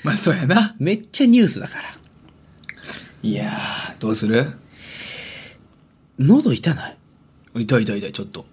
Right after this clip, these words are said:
Speaker 2: え、めっちゃ喉閉まってきてんだけど、俺。
Speaker 1: うん、いや、そうだと思う。
Speaker 2: え、これなんでだろう？突然来てるわ。
Speaker 1: いや、声めっちゃ喋ってるからだよ。
Speaker 2: え、なんでだろう？え、そんな喉に悪いことしてないのにさ。
Speaker 1: あと、
Speaker 2: なんか
Speaker 1: あの、カフェイン。やばい、多分。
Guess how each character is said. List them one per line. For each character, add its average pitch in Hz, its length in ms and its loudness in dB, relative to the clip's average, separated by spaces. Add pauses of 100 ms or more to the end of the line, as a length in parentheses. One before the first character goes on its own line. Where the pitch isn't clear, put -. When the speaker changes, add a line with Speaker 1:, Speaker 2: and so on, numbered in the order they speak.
Speaker 2:
え、 131 120 -2 (380)
め 131 80 2
っ - 20 0
ち 139 240 2
ゃ 240 40 10
喉 226 180 8
閉 139 200 4
ま 151 80 6
っ - 60 -6
て 135 80 -6
き - 60 -8
て 117 80 -2
ん 107 40 2
だ 101 60 -2
け 101 60 -2
ど、 104 100 -2
俺。 - 160 -4 (120)
Speaker 1:
う 113 40 -4
ん、 - 260 -4
い 117 40 -6
や、 107 80 -2
そ 135 140 0
う - 20 4
だ 107 60 -4
と 107 100 -8
思 90 100 -12
う。 90 120 -18 (160)
Speaker 2:
え、 190 100 6
こ 190 220 -4
れ 131 60 0
な 185 80 6
ん 170 40 2
で 131 60 -2
だ 123 80 2
ろ - 80 0
う？ - 80 -14
突 175 280 -4
然 226 200 6
来 226 60 -10
て 139 120 2
る 101 80 -4
わ。 85 220 -14
Speaker 1:
い 156 60 -2
や、 139 80 0
声 220 200 4
め 120 120 0
っ - 20 -4
ち 139 160 -2
ゃ 143 40 0
喋 139 100 0
っ - 20 0
て - 100 -4
る 104 60 -2
か 101 80 -12
ら 87 80 -14
だ 85 80 -16
よ。 - 60 -20 (1160)
Speaker 2:
え、 127 60 -6
な 139 120 4
ん 262 80 8
で 220 80 4
だ 151 120 6
ろ 107 120 0
う？ - 100 -10
え、 170 120 4 (260)
そ - 280 2
ん 240 100 10
な 240 100 10
喉 233 260 8
に 135 80 6
悪 123 220 6
い - 40 4
こ 110 60 -4
と - 60 -8
し - 140 -2
て 131 60 -2
な 151 140 4
い 131 40 4
の 104 120 0
に 95 60 -10
さ。 - 160 -6
Speaker 1:
あ 143 60 0
と、 123 60 -2
Speaker 2:
な - 20 -2
ん 120 40 -2
か 127 60 0
Speaker 1:
あ 131 40 2
の、 127 100 -2
カ 156 140 -4
フ 196 100 0
ェ - 20 2
イ - 40 0
ン。 - 140 -12 (300)
や 101 100 -8
ば 98 60 -10
い、 90 60 -14
多 98 120 -12
分。 90 160 -16